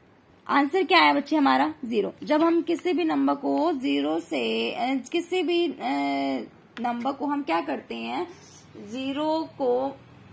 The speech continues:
divide करते हैं किसी भी number से तो हमारा आंसर क्या आता है बच्चे? ज़ीरो आता है ना। अब यहाँ पे blank दिया हुआ है, ज़ीरो कब आया होगा? जब यहाँ पे थर्टी फ़ाइव को यहाँ पे क्या, हमारा क्या रहा होगा? यहाँ पर ज़ीरो रहा होगा ना, तभी हमारा आंसर यहाँ पे ज़ीरो आया है।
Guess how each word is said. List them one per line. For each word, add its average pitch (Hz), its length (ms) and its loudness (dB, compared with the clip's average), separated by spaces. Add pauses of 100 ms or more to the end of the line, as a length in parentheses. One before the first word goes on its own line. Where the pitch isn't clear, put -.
(120)
divide 247 500 0
करते 247 340 -4
हैं 240 280 -4
किसी 294 340 -2
भी 285 140 0
number 233 320 -2
से 247 180 -4
तो 262 100 -4
हमारा 277 340 2
आंसर 294 480 -2
क्या 285 160 2
आता 233 220 -2
है 220 80 -2
बच्चे? 226 260 -6
ज़ीरो 247 280 -2
आता 320 300 2
है 320 60 0
ना। 320 120 0
अब 262 200 0
यहाँ 294 180 2
पे 320 120 0
blank 311 380 0
दिया 277 260 2
हुआ 240 160 2
है, 240 100 0
ज़ीरो 320 220 0
कब 339 260 4
आया 277 220 6
होगा? 240 320 0 (220)
जब 254 200 2
यहाँ 269 260 2
पे 349 260 2 (260)
थर्टी 262 240 0
फ़ाइव 277 240 2
को 285 140 0
यहाँ 277 260 4
पे 277 100 0
क्या, 269 200 4
हमारा 269 420 4
क्या 277 240 4
रहा 294 120 4
होगा? 262 200 2
यहाँ 254 220 2
पर 302 140 0
ज़ीरो 254 400 0
रहा 349 240 4
होगा 330 280 2
ना, 392 240 2 (640)
तभी 240 200 2
हमारा 349 240 4
आंसर 349 280 0
यहाँ 349 160 0
पे 349 160 -2
ज़ीरो 339 300 -2
आया 330 280 4
है। 330 280 0